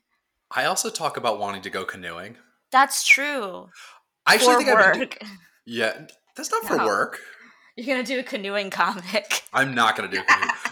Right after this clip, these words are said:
Speaker 2: No, I think the last year and a half we've done a better job of not only talking about comics.
Speaker 1: That's true.
Speaker 2: Uh, I think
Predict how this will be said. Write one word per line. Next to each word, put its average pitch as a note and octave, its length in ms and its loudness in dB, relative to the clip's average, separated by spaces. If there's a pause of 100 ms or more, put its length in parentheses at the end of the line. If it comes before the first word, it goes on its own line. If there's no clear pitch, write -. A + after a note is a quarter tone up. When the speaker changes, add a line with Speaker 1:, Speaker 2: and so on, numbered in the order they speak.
(200)
Speaker 2:
No, - 120 -4 (340)
I D3 120 4
think C4 400 -6
the F#3+ 80 0
last D3+ 520 0
year B2 180 0
and A#2 80 -2
a G#2 60 -2
half G2+ 380 -4
we've G#2+ 140 -12
done G2+ 160 -4
a F#2+ 40 -4
better F#2+ 260 -6
job F2 560 -6
of G2 200 -14
not F2+ 320 -4
only F2+ 260 -14
talking E2+ 340 -10
about D#2+ 200 -14
comics. - 720 -14 (140)
Speaker 1:
That's C4+ 300 -2
true. E3 300 -10 (600)
Speaker 2:
Uh, G2+ 320 -4
I A#2+ 120 0
think E3+ 380 -6